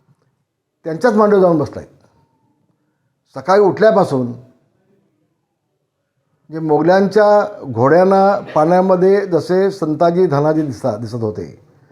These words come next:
तर सकाळी उठल्यापासून उद्धवजींना फक्त मोदीजी दिसतात. इतकं महान काम ज्या माणसांनी केलं. खरं तर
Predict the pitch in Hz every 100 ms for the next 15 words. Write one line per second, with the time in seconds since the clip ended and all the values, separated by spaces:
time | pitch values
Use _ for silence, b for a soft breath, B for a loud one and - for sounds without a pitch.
0 | b b b b _ - - 156 196 208
1 | 190 185 214 190 160 147 131 - _ _
2 | _ _ _ _ _ _ _ _ _ _
3 | - 151 208 214 220 214 139 175 - 214
4 | 185 180 226 226 185 - 107 - _ _
5 | _ _ _ _ _ _ _ _ _ _
6 | _ _ _ _ _ _ _ _ _ _
7 | 143 - 180 151 185 214 214 202 190 175
8 | 160 147 147 123 107 82 - _ 139 165
9 | 170 190 185 -